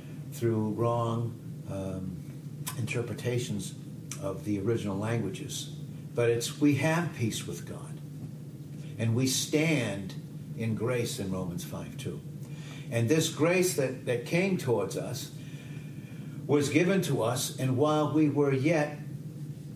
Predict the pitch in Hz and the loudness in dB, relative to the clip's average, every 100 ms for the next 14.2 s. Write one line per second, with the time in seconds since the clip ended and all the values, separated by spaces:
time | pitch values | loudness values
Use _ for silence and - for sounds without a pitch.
0 | - - - - - 139 151 175 170 - | -10 -10 -10 -12 -10 2 4 6 4 0
1 | - 202 180 - 120 - 113 117 135 120 | 2 2 4 0 -2 0 0 2 2 2
2 | 131 131 135 - 123 117 131 131 127 - | 2 2 2 0 0 0 2 0 0 0
3 | 156 - 143 147 156 151 165 147 147 180 | -2 2 2 4 4 4 2 0 2 4
4 | 202 - 180 175 175 160 151 160 120 - | 4 4 4 4 4 0 0 -2 -6 -8
5 | - - - - - - - - - - | -10 -10 -10 -10 -10 -10 -10 -10 -8 -8
6 | - - - 117 117 170 170 156 139 143 | -8 -10 -2 2 4 4 4 2 2 4
7 | 143 151 147 - 185 175 - - - - | 6 4 4 2 2 2 0 -6 -10 -10
8 | - - 156 185 - 175 - 208 190 127 | -10 0 0 2 2 2 2 4 4 2
9 | 131 143 139 139 156 151 143 - 160 160 | 0 -2 2 4 6 4 2 0 0 2
10 | 160 156 160 - 170 135 160 147 135 170 | 2 2 2 2 0 2 4 4 4 2
11 | 196 196 202 170 190 160 - 220 160 110 | 2 4 4 4 2 2 4 4 4 2
12 | 123 131 131 123 170 - 151 185 180 - | 2 2 2 2 2 2 2 4 4 2
13 | - 127 123 - 175 180 - - - - | 2 2 2 0 2 2 2 -2 -8 -8
14 | - | -8